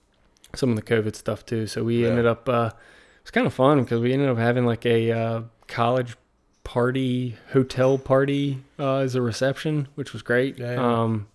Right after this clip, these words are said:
Speaker 1: and, you know, rented out the top levels and it was awesome.
Speaker 2: What,
Speaker 1: So
Speaker 2: what part of P A?
Speaker 1: Uh, Harrisburg, or she's
Speaker 2: Okay.
Speaker 1: from Mechanicsburg, but, you know, it's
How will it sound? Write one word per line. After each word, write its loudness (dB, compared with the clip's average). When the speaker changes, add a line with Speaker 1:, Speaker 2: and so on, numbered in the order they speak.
Speaker 1:
and, -4
you -4
know, -6
rented -4
out -6
the -4
top -6
levels -2
and -4
it 2
was 2
awesome. 2
Speaker 2:
What, -2
Speaker 1:
So -2
Speaker 2:
what -6
part -4
of -10
P -6
A? -4
Speaker 1:
Uh, 2
Harrisburg, 0
or 0
she's -4
Speaker 2:
Okay. -10
Speaker 1:
from 2
Mechanicsburg, -4
but, -6
you -10
know, -10
it's -18